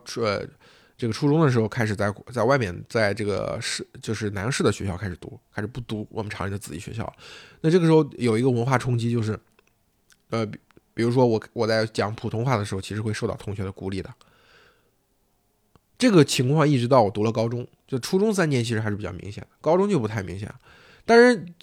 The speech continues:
高中不太明显的原因很简单，因为你会发现高中里面的学生都是各个单位的人，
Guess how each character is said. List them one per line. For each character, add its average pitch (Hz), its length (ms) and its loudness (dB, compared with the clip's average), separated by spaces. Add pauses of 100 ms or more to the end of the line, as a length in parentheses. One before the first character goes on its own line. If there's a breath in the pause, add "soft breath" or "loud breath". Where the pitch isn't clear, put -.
(100)
高 214 180 8
中 233 240 2
不 190 120 -2
太 196 120 4
明 151 120 2
显 160 80 4
的 113 60 4
原 107 180 2
因 135 120 2
很 127 120 0
简 104 240 -2
单， - 220 -14
因 160 160 4
为 180 260 4 (320)
你 123 100 0
会 165 120 4
发 175 200 2
现 156 240 0 (320 soft breath)
高 190 160 8
中 208 160 6
里 170 80 6
面 107 140 0
的 117 80 0
学 104 160 -2
生 117 140 -2
都 185 180 4
是 147 140 2
各 262 220 8
个 135 140 6
单 104 200 0
位 98 100 -2
的 82 80 -4
人， - 100 -10